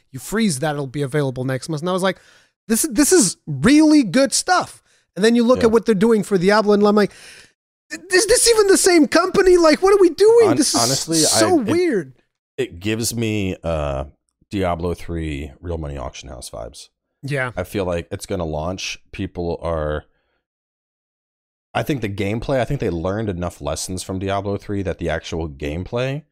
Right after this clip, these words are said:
Speaker 2: will be solid. But I think the monetization approach that they're taking to it is gonna get
Speaker 1: It's too
Speaker 2: torn apart.
Speaker 1: aggressive. Yeah.
Speaker 2: And I think we're gonna see, um, similar to how, you know, Diablo three almost had, like, a,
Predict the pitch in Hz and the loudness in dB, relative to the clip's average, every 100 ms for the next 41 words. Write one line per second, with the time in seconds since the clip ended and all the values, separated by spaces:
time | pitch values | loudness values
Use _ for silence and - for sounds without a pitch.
0 | _ _ _ _ 87 80 82 - 69 80 | _ _ _ _ -10 -8 -6 -6 -4 -4
1 | 98 - _ _ _ _ _ _ _ - | -6 -12 _ _ _ _ _ _ _ -10
2 | 92 69 87 90 82 - 82 82 80 80 | -6 -4 -6 -8 -8 -8 -6 -6 -6 -8
3 | 73 76 76 80 71 - 76 71 - - | -8 -8 -8 -8 -8 -8 -8 -8 -10 -10
4 | 73 71 80 73 73 69 71 71 76 82 | -10 -8 -8 -10 -12 -10 -10 -10 -8 -8
5 | 76 73 76 147 - - 117 135 127 127 | -8 -8 -8 -6 -6 -4 -4 -6 -4 -4
6 | - 120 - _ 139 123 117 _ _ - | -4 -8 -16 _ -14 -14 -14 _ _ -8
7 | 87 87 87 78 85 78 76 - 78 73 | -8 -6 -8 -8 -10 -8 -8 -6 -6 -8
8 | 71 69 - _ 64 65 62 - _ _ | -8 -12 -16 _ -12 -12 -12 -18 _ _
9 | _ _ - - 117 110 107 87 107 95 | _ _ -12 -6 -2 -2 -2 -2 -2 -2
10 | 87 82 76 _ - - - 78 76 82 | -2 -4 -6 _ -20 -20 -14 -12 -10 -8
11 | 82 82 73 - 85 - - - 90 113 | -8 -10 -14 -12 -10 -10 -14 -18 -14 -12
12 | 101 - 92 78 78 73 76 73 67 | -12 -10 -10 -8 -12 -14 -18 -18 -18